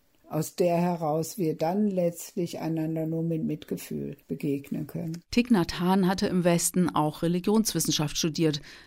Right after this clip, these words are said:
Speaker 2: kannte auch die Schriften des Theologen Dietrich Bonhoeffers. Martin Luther King inspirierte ihn, die Bibel und die Evangelien zu lesen.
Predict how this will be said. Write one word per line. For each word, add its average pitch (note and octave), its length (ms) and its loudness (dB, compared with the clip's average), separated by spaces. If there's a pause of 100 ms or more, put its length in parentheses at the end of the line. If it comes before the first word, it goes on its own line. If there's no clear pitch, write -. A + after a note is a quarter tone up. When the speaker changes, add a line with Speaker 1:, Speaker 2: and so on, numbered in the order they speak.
Speaker 2:
kannte G#3 480 4
auch D#3+ 120 -2
die F#3 100 0
Schriften F#3+ 480 2
des D#3+ 160 -2
Theologen F3 640 2
Dietrich F3 460 -4
Bonhoeffers. D#3 720 0 (800)
Martin A3+ 580 4
Luther G3+ 400 2
King D#3 480 2
inspirierte F#3+ 760 2
ihn, F3+ 340 0 (180)
die D#3+ 100 -4
Bibel G3 440 0
und F#3 140 2
die F#3+ 100 -2
Evangelien E3+ 640 2
zu D#3 100 -4
lesen. C#3+ 580 2